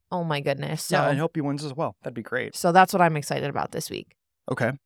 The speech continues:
Speaker 2: Um, is there any other front matter that we should talk about? Any other news? Anything that's come up? Or is
Speaker 1: There's
Speaker 2: that
Speaker 1: so much Disney news that has come up. I just feel like
Speaker 2: I know.
Speaker 1: we would need, like, a separate little, like, short episode about all the things and all of our
Speaker 2: Yeah.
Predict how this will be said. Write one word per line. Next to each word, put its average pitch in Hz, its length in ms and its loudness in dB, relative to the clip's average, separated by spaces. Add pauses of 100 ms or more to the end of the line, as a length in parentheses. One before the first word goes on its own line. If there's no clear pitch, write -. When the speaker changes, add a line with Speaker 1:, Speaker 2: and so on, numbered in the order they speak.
(160)
Speaker 2:
Um, 110 320 0
is 120 80 -2
there 185 100 2
any 202 160 2
other 180 160 0
front 160 220 -2
matter 139 320 -2
that 131 100 -8
we 120 80 -6
should 135 160 -8
talk 113 240 -8
about? 127 280 0
Any 120 100 -8
other 113 120 -6
news? 113 480 -4
Anything 113 380 -6
that's 107 300 -6
come 113 240 -6
up? 110 280 -4
Or 101 420 -6 (120)
is 196 60 -4
Speaker 1:
There's 117 200 -4
Speaker 2:
that 110 140 -6
Speaker 1:
so 202 220 -2
much 214 260 -2
Disney 220 380 -6
news 196 320 2
that 185 120 -2
has 190 160 -4
come 175 220 -8
up. 156 180 -4
I 156 80 -2
just 170 400 -6
feel 180 200 -4
like 160 300 -4
Speaker 2:
I - 100 -6
know. 107 440 -4
Speaker 1:
we 190 140 -6
would 175 160 0
need, 175 180 -2
like, 165 160 -2
a - 80 -6
separate 160 420 -2
little, 165 280 2
like, 147 320 -2 (440)
short 175 400 0
episode 160 500 -2
about 147 260 0
all - 180 2
the 160 140 -4
things 156 680 -6
and 160 160 -6
all 151 160 0
of - 60 -2
our 143 80 -2
Speaker 2:
Yeah. 147 60 -4